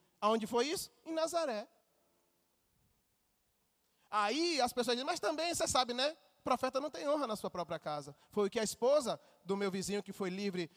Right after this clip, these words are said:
da, da, da virada do carro, disse, "Mas você sabe, né, irmão? Eu avisei, eu cansei, irmão, de avisar pra ele.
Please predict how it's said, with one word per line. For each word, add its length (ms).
da, 240
da, 180
da 140
virada 300
do 100
carro, 300
disse, 260
"Mas 180
você 80
sabe, 260
né, 100
irmão? 200
Eu 60
avisei, 500
eu 180
cansei, 520
irmão, 180
de 80
avisar 240
pra 160
ele. 200